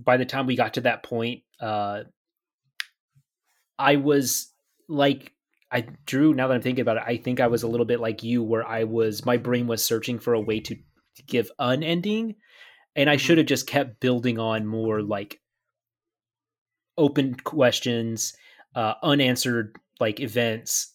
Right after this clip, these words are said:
Speaker 1: uh, you know, uh, the sort of, like, doors that you can walk through. Instead, I gave, like, a, a chair that you sat at at the end so you could reflect on what you did. And I think the game is stronger, and I would be more satisfied playing it again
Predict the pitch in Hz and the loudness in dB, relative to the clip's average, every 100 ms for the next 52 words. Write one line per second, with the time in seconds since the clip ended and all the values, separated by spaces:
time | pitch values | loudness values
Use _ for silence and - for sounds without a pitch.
0 | - 123 120 117 - _ 160 135 117 120 | -8 -4 -2 -2 -6 _ -4 -2 0 -2
1 | - - 139 127 135 - 156 147 120 110 | -6 -6 -4 0 0 2 4 6 4 2
2 | 127 131 123 120 120 123 127 113 107 _ | 0 2 0 -2 -2 -2 -2 -4 -6 _
3 | 120 117 107 - 117 107 104 104 _ _ | -2 0 0 -4 -8 -6 -8 -12 _ _
4 | _ - 131 160 147 135 135 127 123 113 | _ -4 0 4 6 6 4 4 4 2
5 | 110 98 _ _ _ _ _ - - - | 0 -4 _ _ _ _ _ -8 -2 2
6 | 117 104 107 110 117 107 107 104 107 104 | 2 0 -6 -4 -2 0 -2 -6 -6 -8
7 | 101 98 101 104 107 104 - 107 120 104 | -8 -8 -8 -6 -6 -6 -4 -4 -4 -6
8 | 107 110 98 104 101 104 104 113 107 107 | -6 -8 -8 -6 -6 -8 -8 -8 -6 -8
9 | - _ _ - - _ _ _ _ _ | -12 _ _ -20 -20 _ _ _ _ _
10 | - 135 185 180 160 147 156 156 156 143 | -8 -4 -2 2 4 6 6 6 4 2
11 | 139 131 - - 139 143 123 117 113 - | 2 2 -2 0 2 2 2 0 -2 -4
12 | 120 117 127 123 127 123 117 107 117 113 | -4 2 2 2 2 2 2 0 0 0
13 | 113 - 110 104 98 - 123 117 110 107 | 0 -2 -2 -2 -4 -2 0 0 -2 -2
14 | 107 104 | -4 -6